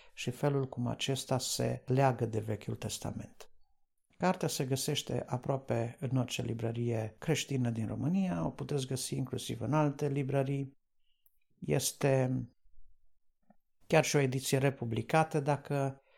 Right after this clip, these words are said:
îmi aduc bine aminte, pentru că cartea aceasta nu este o carte chiar nouă, a fost scrisă de câteva decenii, autorul ei, Merrill C. Tenney, trecând în veșnicie în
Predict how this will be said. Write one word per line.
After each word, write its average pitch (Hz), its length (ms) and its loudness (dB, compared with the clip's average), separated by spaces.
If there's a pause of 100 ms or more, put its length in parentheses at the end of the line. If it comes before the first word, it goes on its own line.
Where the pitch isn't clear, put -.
(400)
îmi 147 220 0
aduc 143 200 0
bine 139 240 -2
aminte, 135 400 0
pentru 147 340 0
că 131 440 -2 (120)
cartea - 320 4
aceasta 143 320 -2
nu 143 100 0
este 131 280 0
o - 80 -8
carte 127 420 0
chiar 127 280 -2
nouă, 156 300 2
a 147 40 0
fost 135 260 -4
scrisă 127 300 -6
de 123 80 -2
câteva 117 400 -4
decenii, 135 680 -2 (440)
autorul 131 580 2
ei, 127 420 0
Merrill 127 340 0
C. 123 240 -6
Tenney, 127 580 -2 (100)
trecând 123 420 -2
în 113 60 -2
veșnicie 117 760 -2
în 120 300 0